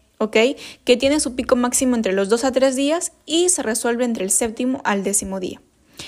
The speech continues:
¿Cuál es el manejo o el tratamiento para el síndrome de, de, de abstinencia por opiáceos? Es el manejo sustitutivo con, ¿con qué? Con, eh,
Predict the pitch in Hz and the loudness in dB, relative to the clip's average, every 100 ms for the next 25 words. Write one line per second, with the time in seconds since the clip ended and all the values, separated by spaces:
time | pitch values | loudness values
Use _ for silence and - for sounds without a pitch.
0 | - - _ 320 349 359 311 226 233 240 | -18 -20 _ 2 2 0 0 2 2 0
1 | - 285 - 226 208 208 226 240 262 226 | 0 2 2 0 -2 -2 0 0 0 0
2 | 202 - 226 233 233 208 190 190 196 190 | -2 -2 -2 0 0 0 0 -2 -4 -4
3 | 190 - - 208 202 190 - 208 220 233 | -6 -8 -10 -4 -2 -2 -4 0 2 2
4 | 233 254 262 214 196 240 240 233 302 523 | 2 2 2 0 0 2 2 2 -2 -4
5 | - _ - - - - - _ 233 240 | -6 _ -20 -18 -18 -20 -20 _ 2 2
6 | 254 220 214 247 226 - 208 196 190 208 | 0 0 -2 -2 -6 -6 -2 -2 0 2
7 | 220 - - _ _ _ - 220 254 403 | 2 -2 -12 _ _ _ 2 2 2 -4
8 | - _ _ _ _ _ _ - - 233 | -16 _ _ _ _ _ _ -4 0 4
9 | 240 - - - - - _ _ _ - | 4 2 -4 -20 -20 -20 _ _ _ 2
10 | 247 247 269 269 - 226 214 202 202 240 | 4 4 0 -4 -4 0 2 2 0 -2
11 | - | -6